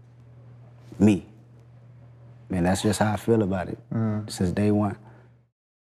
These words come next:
Speaker 2: As we just heard, Kendrick believes that God uses him as a vessel in order to share God's message with the world. Kendrick believes he shares this message by offering all of himself to his listeners.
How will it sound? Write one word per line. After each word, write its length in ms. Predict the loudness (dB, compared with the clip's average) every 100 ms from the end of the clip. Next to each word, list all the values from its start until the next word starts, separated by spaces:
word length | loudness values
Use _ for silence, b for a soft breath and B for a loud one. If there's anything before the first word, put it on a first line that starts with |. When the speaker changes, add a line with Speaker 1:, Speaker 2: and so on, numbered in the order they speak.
| _ 2
Speaker 2:
As 160 | 6
we 80 | 8
just 280 | 8 6 6
heard, 440 | 6 8 6 0
Kendrick 340 | 4 6 6 6
believes 380 | 8 8 8
that 160 | 6 6
God 300 | 6 8 6
uses 380 | 6 6 8 6
him 160 | 6
as 140 | 6 2
a 60 |
vessel 520 | 2 6 6 6 2 2
in 120 | 4
order 240 | 6 6 6
to 100 | 6
share 260 | 6 4
God's 340 | 4 2 2 4
message 420 | 4 6 2 0
with 120 | 0
the 80 | 0
world. 460 | 4 6 6 2 -8 _ _ _ _ B B B
Kendrick 320 | 6 8 6
believes 340 | 6 8 8 8
he 80 |
shares 380 | 6 8 8 8
this 220 | 6 6
message 400 | 4 4 4 2
by 140 | 2 4
offering 480 | 6 6 6 4 6
all 200 | 6 6
of 60 | 6
himself 440 | 4 4 4 2
to 100 | -2
his 160 | -2 2
listeners. 540 | 2 4 2 0 -4